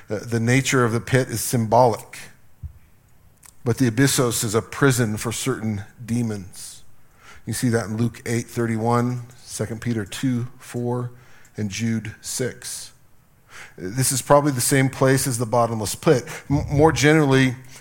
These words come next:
this place is considered the realm of the dead. It's the same as Hades mentioned in Romans ten seven. Revelation nine one is a good example of how the book of Revelation is sometimes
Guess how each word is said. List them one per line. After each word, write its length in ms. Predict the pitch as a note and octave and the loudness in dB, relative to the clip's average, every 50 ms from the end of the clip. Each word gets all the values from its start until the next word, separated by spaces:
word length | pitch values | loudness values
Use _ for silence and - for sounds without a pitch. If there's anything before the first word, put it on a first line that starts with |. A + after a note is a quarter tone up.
| - | -10
this 280 | - B2 B2+ C3+ B2+ - | -8 -4 -2 0 0 0
place 280 | - - D3+ C#3+ - | 2 2 2 2 2
is 100 | C#3+ A#2+ | -2 -4
considered 460 | - - A#2+ A2 - - D3 C#3 C3+ A#2+ | -4 -4 -4 -2 0 0 0 0 0 0
the 80 | A#2 | 0
realm 400 | G#2+ G#2+ B2 C3+ C#3 C#3+ C#3 D3 | 0 2 4 6 6 6 4 4
of 140 | C#3 B2+ A#2 | 2 0 0
the 100 | B2 A#2+ | 0 0
dead. 300 | A#2 C3+ C3 B2 A2+ G#2+ | 2 4 4 4 4 4
It's 160 | A2+ A2 - | 2 -2 -2
the 40 | C3+ | -4
same 340 | - - - C#3+ C#3+ C#3+ C3+ | -2 0 2 2 4 4 4
as 200 | B2+ A#2+ - - - - - | 2 2 0 -4 -10 -8 -2
Hades 500 | - D#3 D#3 D3 C3+ A#2+ A2+ G#2 G#2 A#2 | 2 2 2 4 2 0 -2 -2 -2 0
mentioned 380 | B2 B2 B2 - - B2 A2+ | 0 0 0 0 0 0 0
in 140 | A#2 A2+ A2+ | 0 0 0
Romans 380 | A2 A#2+ B2 A#2 A2+ A2 - - | 2 2 2 2 0 -2 -2 -2
ten 300 | - C3+ B2+ A#2+ A#2+ A2 | 0 2 2 2 0 -2
seven. 440 | - - D3+ C#3+ B2+ B2 A2+ G#2+ - - - - - _ _ - - - - - - - - - - _ - - - - _ - - - _ _ - _ _ _ _ _ - - - - | 0 2 4 4 4 2 0 -4 -6 -16 -20 -20 -20 _ _ -20 -20 -20 -20 -20 -20 -20 -20 -20 -20 _ -20 -20 -20 -20 _ -20 -20 -20 _ _ -20 _ _ _ _ _ -20 -20 -12 -4
Revelation 500 | - C3 C3 C3 C3+ C3+ B2+ - C3+ B2 | 0 2 4 4 4 4 4 2 2 4
nine 320 | B2 C3+ C3 C3 C3 C3 C3 | 6 6 6 6 6 4 4
one 200 | C#3+ D3+ D3 C#3+ | 4 4 6 4
is 120 | C3 A#2 | 4 2
a 60 | C3 | 2
good 160 | B2 C#3 C3+ C3 | 2 2 0 0
example 420 | A#2+ G#2+ C3 D3 D3+ C#3 C3+ B2+ | 0 2 2 2 2 2 2 0
of 60 | A2+ | 2
how 120 | A#2 C3 B2 | 2 2 2
the 80 | A#2+ | 2
book 240 | A#2 A#2 C#3 C3+ - | 2 2 2 2 2
of 80 | C#3 B2+ | 2 2
Revelation 500 | C3 B2 B2 B2+ C3+ D3 C#3 - C3+ B2+ | 2 2 2 2 2 2 2 0 0 -2
is 80 | A#2+ - | -2 0
sometimes 460 | - D3+ C3 - D3+ C#3 C3+ A#2 | 0 0 2 4 4 4 4 2